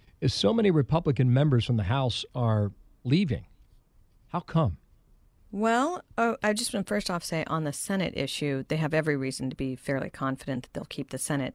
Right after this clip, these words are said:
Speaker 2: They couldn't have had a more difficult year electorally, meaning the, the climate or whatnot, and they managed to increase their number of Senate seats in twenty eighteen. So they should probably continue to have those same dynamics,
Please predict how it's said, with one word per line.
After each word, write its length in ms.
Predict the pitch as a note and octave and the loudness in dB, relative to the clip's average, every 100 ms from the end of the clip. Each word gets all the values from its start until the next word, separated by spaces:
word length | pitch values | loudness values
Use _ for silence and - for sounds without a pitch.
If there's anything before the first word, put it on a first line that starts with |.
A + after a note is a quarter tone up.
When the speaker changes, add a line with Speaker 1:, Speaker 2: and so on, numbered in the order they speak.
| - | -4
Speaker 2:
They 100 | D#3+ | -4
couldn't 300 | - - F3 | -2 0 2
have 100 | D#3 | 0
had 160 | - C#3 | -2 -2
a 40 | |
more 160 | C#3 C3+ | -2 -4
difficult 440 | C3+ - C#3 - | -6 -8 -8 -8
year 540 | - C#3+ C#3+ C3+ C3+ C3 - | -6 -2 0 0 0 -4 -4
electorally, 640 | C#3+ C3 - D#3 C#3 C3 C3+ | -4 -4 -4 0 0 0 0
meaning 340 | D3+ C#3 C3 | 2 2 0
the, 160 | C3 A#2+ | 0 -2
the 120 | C#3+ | -4
climate 420 | - C#3 C3 B2+ | 0 0 0 -2
or 80 | C3 | -2
whatnot, 360 | C3 C3 C3 | -2 -4 -4
and 100 | - | -4
they 80 | C#3 | -2
managed 380 | C#3 C3+ C3 - | -2 -2 -4 -6
to 120 | A#2 - | -8 -4
increase 520 | D#3 D3+ D3 C3+ - | -4 -2 -4 -6 -6
their 340 | - C3+ B2 - - - - | -4 -2 -4 -6 -20 -20 -2
number 280 | D#3 C#3+ C3 | 0 0 0
of 100 | C3 | -2
Senate 360 | - C3 B2 - | -4 -4 -4 -6
seats 460 | - C3 B2+ - - | -6 -6 -6 -8 -6
in 220 | C3+ B2+ | -6 -4
twenty 340 | B2 C#3 C3+ B2+ | -4 -4 -2 -2
eighteen. 680 | C#3 C3 - C#3 B2 A2+ A#2 | -6 -8 -6 -4 -2 -4 -4
So 280 | D3 B2 B2 - | -2 -2 -6 -8
they 420 | C#3 C3 B2+ B2+ - | -4 -4 -4 -8 -10
should 200 | - C#3 | -6 -6
probably 440 | - D3 D3 C#3 C3 | -2 -2 -2 -6 -4
continue 420 | C#3+ C#3 D3 C#3 | -6 -4 -4 -4
to 40 | |
have 200 | C#3 C3 | -4 -6
those 160 | C3+ - | -6 -6
same 280 | C#3 C3 B2+ | -4 -4 -4
dynamics, 640 | C3 C3 C3 B2+ B2 | -4 -4 -4 -6 -8